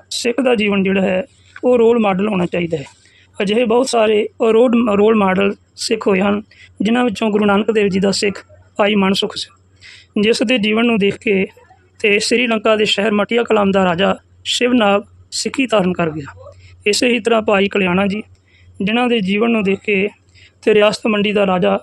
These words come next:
ਆਪਣੀਆਂ ਰਾਣੀਆਂ ਸਮੇਤ ਸਿੱਖੀ ਧਾਰਨ ਕਰ ਗਿਆ। ਇਸੇ ਹੀ ਤਰ੍ਹਾਂ ਭਾਈ ਤਿਲਕਾ, ਜਿਨ੍ਹਾਂ ਦੇ ਜੀਵਨ ਨੂੰ ਦੇਖ ਕੇ ਤੇ ਜੋਗੀ ਜਿਹੜਾ ਸੀ, ਉਹ ਸਿੱਖੀ ਧਾਰਨ ਕਰ ਗਿਆ। ਸੋ ਸਤਿਗੁਰੂ ਜੀ ਅਜਿਹੇ ਹੀ ਅਮਲੀ ਜੀਵਨ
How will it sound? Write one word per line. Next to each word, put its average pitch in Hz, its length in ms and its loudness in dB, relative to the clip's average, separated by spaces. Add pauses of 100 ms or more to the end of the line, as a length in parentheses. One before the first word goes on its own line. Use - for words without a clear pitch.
(120)
ਆਪਣੀਆਂ 220 360 -2
ਰਾਣੀਆਂ 202 280 2
ਸਮੇਤ 190 480 -2 (220)
ਸਿੱਖੀ 233 340 -4
ਧਾਰਨ 190 260 0
ਕਰ 160 160 -4
ਗਿਆ। 147 260 -14 (520)
ਇਸੇ 233 220 0
ਹੀ 240 120 2
ਤਰ੍ਹਾਂ 214 240 0
ਭਾਈ 202 260 0
ਤਿਲਕਾ, 208 500 -2 (460)
ਜਿਨ੍ਹਾਂ 240 240 0
ਦੇ 233 140 2
ਜੀਵਨ 208 260 2
ਨੂੰ 220 120 0
ਦੇਖ 196 260 0
ਕੇ 202 220 0 (520)
ਤੇ 214 140 0
ਜੋਗੀ 214 300 0
ਜਿਹੜਾ 208 220 2
ਸੀ, 196 280 -2 (600)
ਉਹ 233 80 6
ਸਿੱਖੀ 240 300 -2
ਧਾਰਨ 185 280 0
ਕਰ 170 160 -2
ਗਿਆ। - 260 -16 (460)
ਸੋ 202 380 0
ਸਤਿਗੁਰੂ 233 520 0
ਜੀ 196 240 0 (420)
ਅਜਿਹੇ 220 300 2
ਹੀ 226 180 0 (120)
ਅਮਲੀ 220 240 0
ਜੀਵਨ 190 340 -2